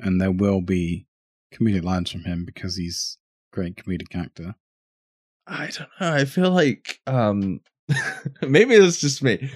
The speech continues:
Speaker 2: Maybe I need to start looking at this, this film in a different light. May-, maybe I've changed. Maybe I've changed on this, Rob. Maybe I've flipped it around on you, Brad, and it's two ves-, versus one on you. Because I gotta be honest,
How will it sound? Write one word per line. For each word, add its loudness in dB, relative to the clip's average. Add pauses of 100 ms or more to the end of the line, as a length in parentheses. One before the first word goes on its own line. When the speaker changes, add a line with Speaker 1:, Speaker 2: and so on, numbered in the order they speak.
(120)
Speaker 2:
Maybe 4
I 6
need 4
to -4
start 2
looking 0
at -4
this, -2
this -2
film 0
in -2
a -4
different 0
light. -4
May-, 8
maybe 6
I've -2
changed. 0
Maybe 6
I've 0
changed -2
on -8
this, -6
Rob. 0 (380)
Maybe 6
I've 6
flipped 2
it 2
around 4
on 2
you, 8
Brad, 4
and 0
it's -8
two 0
ves-, 2 (320)
versus 2
one 4
on 0
you. 4
Because 4
I 6
gotta 8
be 4
honest, 2